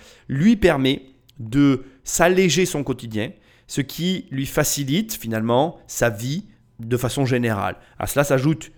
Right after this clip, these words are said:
une autre, euh, un autre facteur qui n'est pas des moindres, elle peut à présent économiser parce qu'elle augmente ses revenus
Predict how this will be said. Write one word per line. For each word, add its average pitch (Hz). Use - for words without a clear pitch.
une 117
autre, 139
euh, 107
un 110
autre 156
facteur 135
qui 117
n'est 117
pas 175
des 156
moindres, 131
elle 117
peut 185
à 131
présent 135
économiser 170
parce 117
qu'elle 131
augmente 160
ses -
revenus 120